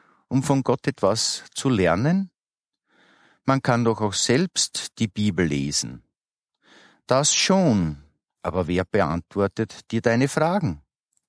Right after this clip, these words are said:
Für das gibt es doch Bibelkommentare. Stimmt. Aber mit wem tauschst du dich aus? Ich kann ja wem anrufen. Und von wem bekommst du ein Lächeln oder einen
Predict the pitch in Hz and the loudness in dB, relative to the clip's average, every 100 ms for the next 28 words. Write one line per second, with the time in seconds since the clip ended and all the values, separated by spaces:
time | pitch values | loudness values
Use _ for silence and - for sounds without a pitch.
0 | _ _ - - 202 - 139 143 - - | _ _ -20 -2 0 2 0 0 -2 -2
1 | - - - 82 - 98 131 143 - 107 | -2 -2 -4 -6 -8 -4 0 0 0 0
2 | 101 90 80 76 64 64 58 65 _ _ | 2 2 0 -2 -2 -2 -6 -12 _ _
3 | _ _ _ - - 139 73 - _ _ | _ _ _ -6 0 0 0 -8 _ _
4 | _ _ _ _ _ _ _ - - 95 | _ _ _ _ _ _ _ -20 -4 0
5 | 104 101 - 104 92 104 117 120 - 82 | 2 2 0 2 4 4 0 -4 -2 0
6 | 85 - - 92 107 107 156 175 120 - | 0 -2 -4 -4 -2 0 2 2 -2 -6
7 | - _ _ _ _ _ _ _ _ _ | -12 _ _ _ _ _ _ _ _ _
8 | _ _ _ _ _ - 123 113 - - | _ _ _ _ _ -8 -6 -6 -8 -2
9 | 120 131 131 127 78 113 190 151 92 - | 2 2 2 2 2 2 4 2 -2 -6
10 | - 65 - _ _ _ _ 131 135 160 | -12 -14 -16 _ _ _ _ -6 0 2
11 | 151 127 127 175 190 - 123 123 - 165 | 2 4 4 4 0 0 0 0 0 0
12 | 156 135 113 143 196 196 208 - _ _ | 2 2 0 0 -2 0 -2 -6 _ _
13 | _ - 123 117 110 110 107 107 | _ -8 -4 0 0 0 -2 -6